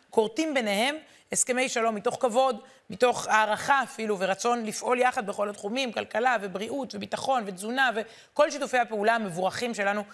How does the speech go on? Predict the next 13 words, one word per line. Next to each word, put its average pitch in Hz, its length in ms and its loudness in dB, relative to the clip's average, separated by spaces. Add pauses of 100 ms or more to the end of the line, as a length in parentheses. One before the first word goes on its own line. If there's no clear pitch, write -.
(200)
עם 202 120 0
האמירויות, 202 640 4
שרק, 202 360 0
אה, 190 100 0 (340)
גדלים, 220 420 0
ואולי 196 320 0
השנה 220 300 0
נזכה 233 280 -2
לעוד, 240 260 2
אה, 247 260 2
הסכמים, 208 500 -4
עוד 226 180 -2
מדינות. 190 380 -6